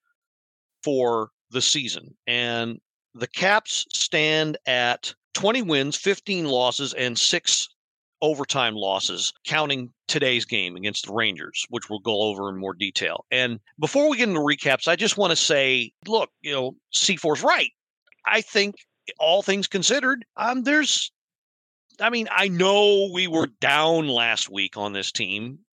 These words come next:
but because of how they played, but they happen to have a down week. Uh, but I think to some extent they worked through it, and they showed some improvement. They showed some, you know, some willingness at least to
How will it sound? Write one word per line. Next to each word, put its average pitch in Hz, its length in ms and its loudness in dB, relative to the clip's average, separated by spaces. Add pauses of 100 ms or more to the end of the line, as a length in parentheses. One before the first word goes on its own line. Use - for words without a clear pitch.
(180)
but 135 200 -2
because 127 340 -4
of 107 100 -4
how 113 180 0
they 98 140 -4
played, 110 400 -4
but 139 180 -2
they 147 80 -4
happen 143 220 -2
to 131 60 -4
have 135 180 -2
a 135 60 -2
down 120 500 -2
week. 131 340 -6 (540)
Uh, 120 240 0 (160)
but 160 200 2 (460)
I 269 140 0
think 240 240 -4 (720)
to 247 100 0
some 226 240 2
extent 175 400 -2
they 170 80 -4
worked 131 300 -2
through 139 280 0
it, 214 120 0
and 151 280 -4 (720)
they 262 140 2
showed 247 540 2
some 185 480 0 (800)
improvement. 180 720 0
They 233 100 2
showed 226 600 0
some, 190 560 -2
you 190 100 -4
know, 123 380 0 (560)
some 202 240 0
willingness 180 560 2
at - 80 -8
least 139 260 -2
to 165 80 2